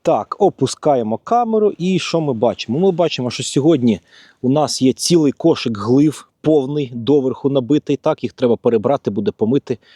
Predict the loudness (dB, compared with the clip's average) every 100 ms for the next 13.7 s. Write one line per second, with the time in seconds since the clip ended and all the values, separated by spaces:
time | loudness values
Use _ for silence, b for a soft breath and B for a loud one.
0 | B B B B 0 0 2 0 2 2
1 | 2 0 0 0 0 0 2 0 0 -4
2 | -2 -2 0 0 0 -2 0 0 0 -2
3 | -2 0 0 0 -2 -2 -2 -6 -6 -6
4 | -2 0 0 -2 -12 _ B B B -2
5 | 0 2 2 2 0 0 -4 -4 -2 -2
6 | -4 -2 -2 -2 -6 -12 -6 -4 0 0
7 | -2 -8 _ _ b b b b -12 -6
8 | -2 0 0 -2 -6 -8 -6 -4 -4 0
9 | 2 2 -2 -4 _ _ _ _ _ _
10 | _ _ _ _ _ _ -6 -4 -4 -4
11 | -4 -4 -16 B B B B B 0 2
12 | -2 -4 -2 0 0 -2 -4 -6 -10 -8
13 | -8 -4 0 0 0 -8